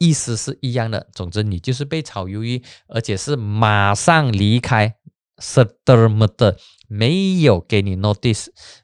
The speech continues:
你不需要 serve notice，不需要说，哎，你有，呃，一个礼拜的时间啊，还是我给你很大方的，给你那个 garden leave。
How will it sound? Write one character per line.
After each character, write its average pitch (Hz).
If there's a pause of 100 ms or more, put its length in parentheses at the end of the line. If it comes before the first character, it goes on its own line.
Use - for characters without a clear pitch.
(280)
你 107
不 151
需 131
要 131
serve 123
notice， 104 (400)
不 139
需 120
要 120
说， 120
哎， 139
你 107
有， 92 (300)
呃， 98
一 131
个 139
礼 95
拜 135
的 123
时 110
间 107
啊， 107 (200)
还 104
是 127
我 107
给 101
你 92
很 90
大 131
方 101
的， 101
给 92
你 82
那 92
个 110
garden 101
leave。 104